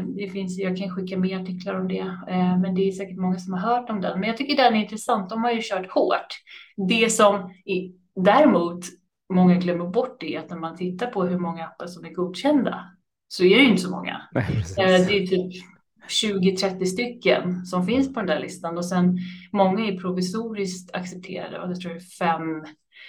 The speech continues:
Speaker 1: som, som verkligen liksom, där man vet att det här ersätts nationellt. Om jag skriver ut den här appen, då ersätts den nationellt av en lagstads-, lags-,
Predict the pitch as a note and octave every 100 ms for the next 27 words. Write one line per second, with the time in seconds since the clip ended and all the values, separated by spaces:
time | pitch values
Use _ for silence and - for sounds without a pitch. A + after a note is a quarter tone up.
0 | - _ - F3+ - - F3+ F3+ - -
1 | - - - _ - - - - - _
2 | _ _ - F#3 F3 E3 E3 F3+ F3+ D#3
3 | - F3 F3+ F3 F3 D3+ - E3+ - -
4 | D#3+ - F3+ D3+ C#3+ F3+ G3 F#3 A3 A3
5 | - F#3 F3+ F#3+ F#3 F3 - - - F3+
6 | - - - F3+ - _ _ - - -
7 | F3+ F3+ - - - F3+ - F#2+ - -
8 | - - - _ _ - - - - F#3
9 | F3+ F3+ F3+ - D#3+ - - _ _ F#3+
10 | F3+ F3+ - -